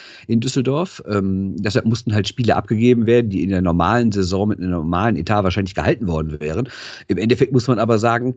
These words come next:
kaum einer von denen, die jetzt weg sind, äh, zeigen bei ihren neuen Vereinen das, was sie vorher in Düsseldorf gezeigt haben. Und dafür kommen sehr, sehr viele neue rein,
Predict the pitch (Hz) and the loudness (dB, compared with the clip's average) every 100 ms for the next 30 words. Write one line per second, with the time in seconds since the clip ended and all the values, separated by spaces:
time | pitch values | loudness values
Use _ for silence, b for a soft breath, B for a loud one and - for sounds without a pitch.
0 | - - 107 170 - 107 110 107 98 101 | -8 0 2 2 0 -2 -2 -2 -2 0
1 | 117 104 90 - 101 110 - 147 180 - | 0 0 -2 -2 -8 -6 -4 -4 -4 -8
2 | - 101 92 85 - 90 104 110 117 101 | -10 -6 -6 -6 -4 0 2 2 0 0
3 | 85 95 90 95 139 151 113 107 87 92 | 0 0 2 4 4 2 0 -2 -2 -2
4 | 98 95 92 95 87 101 85 90 117 117 | -4 -6 -8 -8 -2 -2 0 -2 0 0
5 | 107 - 107 - 107 120 90 90 101 104 | -2 0 -2 0 -2 0 0 0 0 0
6 | - 107 90 90 131 139 - 113 98 90 | 0 0 2 0 2 0 0 -2 0 0
7 | 104 131 82 82 123 214 | 2 2 2 2 2 0